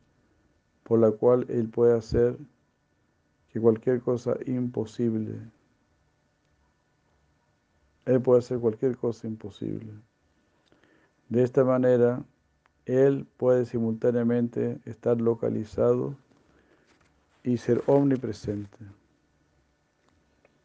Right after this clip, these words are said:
Las potencias del Señor se dividen en tres categorías. Antaranga Shakti,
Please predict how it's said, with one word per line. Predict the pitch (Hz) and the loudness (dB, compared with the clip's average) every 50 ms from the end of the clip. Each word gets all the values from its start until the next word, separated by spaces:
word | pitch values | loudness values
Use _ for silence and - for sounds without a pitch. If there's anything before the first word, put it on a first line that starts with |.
| _ _ _ _ - | _ _ _ _ -4
Las | 110 107 104 | -4 -4 -2
potencias | - 117 113 - 131 135 131 131 - 127 | 0 0 2 4 4 4 4 4 2 2
del | 120 117 | 2 2
Señor | - - 127 123 131 127 | 2 2 2 2 2 2
se | 120 - 120 | 0 -2 0
dividen | 117 120 123 123 127 123 117 117 | 0 2 2 2 2 2 0 0
en | 113 110 | -2 -2
tres | 113 - 131 135 131 - | -2 0 0 0 0 0
categorías. | - 120 113 - 120 113 113 113 113 113 110 110 110 110 107 - - - - _ _ _ _ _ _ _ _ _ _ _ _ _ _ _ _ _ _ _ _ _ _ _ _ _ _ _ _ _ _ _ _ _ _ _ _ _ _ _ _ _ _ _ _ _ _ _ _ _ _ _ _ - | -2 -2 -2 -2 -2 -2 0 0 0 -2 -2 -4 -4 -6 -10 -12 -16 -18 -18 _ _ _ _ _ _ _ _ _ _ _ _ _ _ _ _ _ _ _ _ _ _ _ _ _ _ _ _ _ _ _ _ _ _ _ _ _ _ _ _ _ _ _ _ _ _ _ _ _ _ _ _ -4
Antaranga | 113 113 110 110 113 110 110 117 123 127 127 123 127 117 | -2 0 0 2 4 4 6 6 4 2 0 0 -2 -2
Shakti, | - - 123 127 127 123 - - 143 147 | -2 0 -2 -2 -2 -4 -8 -10 -10 -10